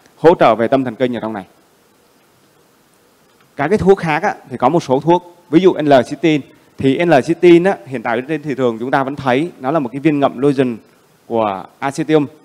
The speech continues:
Thì cái thuốc này nó có một cái tác dụng là nó gắn vào cái acetaldehyde ở trong cái khói thuốc lá. Ở trong một số trường hợp mà các anh chị bên chỗ,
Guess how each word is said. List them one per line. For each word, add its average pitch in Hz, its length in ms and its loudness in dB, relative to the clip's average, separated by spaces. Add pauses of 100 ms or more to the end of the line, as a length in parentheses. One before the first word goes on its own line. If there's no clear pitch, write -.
(280)
Thì 127 100 -6
cái 170 100 2
thuốc 202 180 4
này 131 240 -2
nó 147 80 -4
có 151 100 0
một 170 80 -4
cái 151 80 -8
tác 156 160 -8
dụng 135 160 -6
là 113 80 -8
nó 127 80 -10
gắn 143 240 -12
vào 143 180 0
cái 127 80 -8
acetaldehyde 139 680 0 (200)
ở 113 100 -6
trong - 240 -4
cái 160 100 -8
khói 160 160 -2
thuốc 175 120 -6
lá. 143 240 -2 (500)
Ở 135 120 2
trong 170 160 0
một 151 120 -2
số 139 240 0
trường 156 220 0
hợp 123 180 -2
mà 113 60 -14
các 143 100 -6
anh 165 120 -8
chị 143 240 -6
bên 135 180 -4
chỗ, 139 480 -6